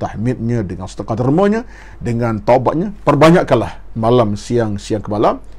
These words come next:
Secara ringkasnya, hari-hari sepuluh ini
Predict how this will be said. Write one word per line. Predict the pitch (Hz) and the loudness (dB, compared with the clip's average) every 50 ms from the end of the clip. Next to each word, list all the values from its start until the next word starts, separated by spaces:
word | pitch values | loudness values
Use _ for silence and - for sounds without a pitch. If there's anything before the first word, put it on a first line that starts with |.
| - - | -18 -18
Secara | - - - 117 113 123 139 | -12 -2 0 4 4 6 4
ringkasnya, | 139 - 185 175 - - 190 220 262 - - - - - - - | 6 4 2 2 2 0 -4 -4 -4 -6 -12 -16 -18 -16 -12 -4
hari-hari | - 113 123 120 117 120 127 120 | 2 2 4 4 4 4 2 0
sepuluh | - - 127 117 110 110 | -2 -4 -4 -2 0 0
ini | 120 151 208 240 | 2 2 0 0